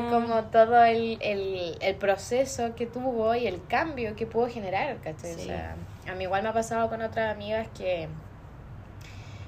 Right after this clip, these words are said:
Speaker 1: que, bueno, han tenido problemas distintos a los míos, pero al fin y al cabo la ansiedad es una y está presente siempre. Y,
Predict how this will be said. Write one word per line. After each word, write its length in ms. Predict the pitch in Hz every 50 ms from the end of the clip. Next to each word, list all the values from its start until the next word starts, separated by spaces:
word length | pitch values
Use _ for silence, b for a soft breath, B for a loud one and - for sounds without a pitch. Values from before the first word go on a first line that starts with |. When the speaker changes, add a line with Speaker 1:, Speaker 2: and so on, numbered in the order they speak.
| B B -
Speaker 1:
que, 100 | 247 240
bueno, 220 | 262 330 330 294
han 120 | 285 285 285
tenido 420 | 294 285 285 285 285 285 277 269
problemas 340 | 269 262 254 269 262 277 277
distintos 360 | 269 247 247 262 262 262 277
a 40 | 294
los 120 | 285 262 220
míos, 480 | 220 226 226 214 208 208 226 262 - - - -
pero 240 | 214 202 190 190
al 120 | 190 185 185
fin 140 | - 214 208
y 40 | 202
al 100 | 196 196
cabo 320 | - 202 202 196 196 196
la 120 | 196 190 190
ansiedad 460 | 190 190 - 190 185 185 180 175 180
es 160 | 180 - -
una 440 | 247 233 214 202 196 196 202 214 202
y 60 | 180
está 260 | 180 170 - - 170
presente 420 | 175 170 170 - 196 185 - 180 -
siempre. 540 | - 247 226 202 196 - 202 208 233 269 B B B B B B B B B - -
Y, 260 | 240 220 214 214 -